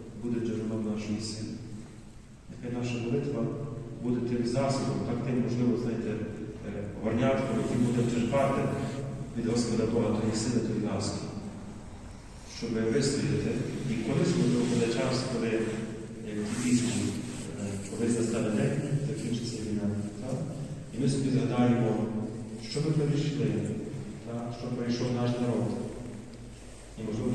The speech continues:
тоді скажемо: "Боже, дякую тобі". Тому що чисто по-людськи, напевно, е,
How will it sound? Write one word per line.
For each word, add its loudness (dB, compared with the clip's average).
тоді 4
скажемо: 0
"Боже, 0
дякую 0
тобі". -2
Тому 0
що 4
чисто 4
по-людськи, 4
напевно, 4
е, 4